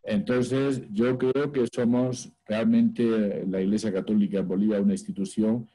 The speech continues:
que va logrando que todos la puedan aceptar, ¿no? como instrumento de paz, instrumento de diálogo. Yo creo que es percibida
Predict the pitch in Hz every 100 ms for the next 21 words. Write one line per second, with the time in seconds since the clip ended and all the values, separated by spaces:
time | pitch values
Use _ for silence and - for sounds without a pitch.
0 | _ _ _ _ - 98 98 92 - 101
1 | 101 139 139 120 123 160 160 151 135 151
2 | 208 208 - _ _ _ 135 139 156 156
3 | 143 151 143 151 - 117 107 104 127 120
4 | 107 101 95 - - 165 98 82 - 104
5 | 131 160 - _ _ _ _ - 113 117
6 | 135 156 160 139 117 110 - 123 123 139
7 | 143 131 147 160 196 - - 92 123 131
8 | 131 139 117 104 104 104 113 120 104 85
9 | 92 98 87 82 95 104 123 107 110 113
10 | 113 - 92 - 107 170 196